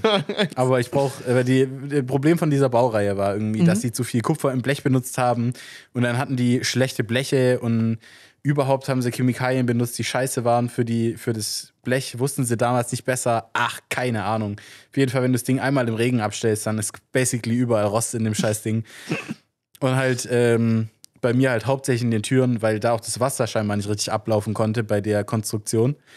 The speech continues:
Speaker 2: Ja, also Mercedes das Beste oder nix.
Speaker 1: Lieben wir.
Speaker 2: In dem Fall dann nach einer Weile nix mehr, weil der Rost halt alles aufgefressen hat. Aber sonst ist gut in Schuss, fährt super.
Speaker 1: Ja, nee,
Speaker 2: Bin
Speaker 1: fährt echt
Speaker 2: zufrieden.
Speaker 1: gut. Ist ein geiler Cruiser.
Speaker 2: Ist ein geiler Cruiser.
Speaker 1: Hat auch, äh,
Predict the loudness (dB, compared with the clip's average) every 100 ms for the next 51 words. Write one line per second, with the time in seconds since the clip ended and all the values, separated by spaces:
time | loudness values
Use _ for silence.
0 | -20 -20 -20 _ _ _ -4 -2 0 0
1 | 2 0 2 2 0 -2 -2 0 2 2
2 | 4 2 0 -8 -10 _ _ _ _ _
3 | _ _ -20 _ -2 0 0 -2 0 2
4 | 4 2 2 2 2 0 0 0 0 2
5 | 2 2 0 0 0 2 2 2 2 0
6 | 0 -2 -2 -2 -2 -4 -4 -4 -2 -4
7 | -4 _ _ -20 -20 _ _ _ _ _
8 | _ _ _ _ _ _ _ _ _ 0
9 | 4 4 4 2 2 2 2 2 0 -2
10 | -4 -4 -2 0 0 0 _ -20 _ _
11 | _ 0 2 2 -2 -4 -2 0 0 2
12 | 2 0 -4 _ _ -18 -6 0 0 0
13 | 0 0 -2 -6 _ -12 -4 0 2 0
14 | 0 0 2 2 0 0 -2 -4 -16